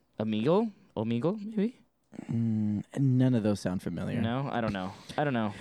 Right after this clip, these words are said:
Speaker 2: Anyways, it was a phenomenon that was happening, I think, before even YouTube was around. And people would just randomly, like, Skype and FaceTime, whatever, like, video each other. And it was weird, but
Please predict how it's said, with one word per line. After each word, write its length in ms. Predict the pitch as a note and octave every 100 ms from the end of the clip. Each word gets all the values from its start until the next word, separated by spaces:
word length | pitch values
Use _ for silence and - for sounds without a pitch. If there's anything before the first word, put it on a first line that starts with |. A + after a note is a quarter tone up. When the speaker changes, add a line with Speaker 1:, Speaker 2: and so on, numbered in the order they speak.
| - A#3+
Speaker 2:
Anyways, 520 | A#3 E3+ C#3 C#3 C#3
it 60 |
was 160 | G3 F#3
a 60 | F3+
phenomenon 500 | D3+ B2 A#2+ B2 A#2+
that 60 | A#2+
was 120 | A#2
happening, 420 | A#2 A2 A#2 A#2
I 80 | G#2+
think, 280 | - D#3 C#3
before 280 | A#2+ A#2
even 240 | A2+ A2 G2+
YouTube 480 | G2+ G#2+ A#2 A2 G2
was 240 | F2+ F#2+
around. 420 | - G2+ - G#2+ B2 C#3
And 180 | A2+ A2
people 240 | C#3 D#3 E3+
would 120 | D#3
just 220 | F3+ F#3
randomly, 600 | D3 C3 E3 D#3+ E3 D#3 C#3
like, 380 | D3 C3+ - - _ _ -
Skype 600 | - - C3+ F3 D#3 - -
and 360 | B2+ B2 A#2+ G#2+
FaceTime, 680 | A#2+ C3 - C3+ A#2 A#2
whatever, 420 | A2+ C#3+ D#3 C#3 B2
like, 140 | B2
video 640 | B2 D#3+ D#3+ A#2+ A2 A#2 -
each 300 | B2 A2 A#2+
other. 380 | G#2+ G#2 A2 - -
And 380 | G#2+ G#2+ G#2+ -
it 100 | C#3
was 220 | D3+ A2+
weird, 460 | F#2+ C3 C#3+ A2 G2
but 160 | A2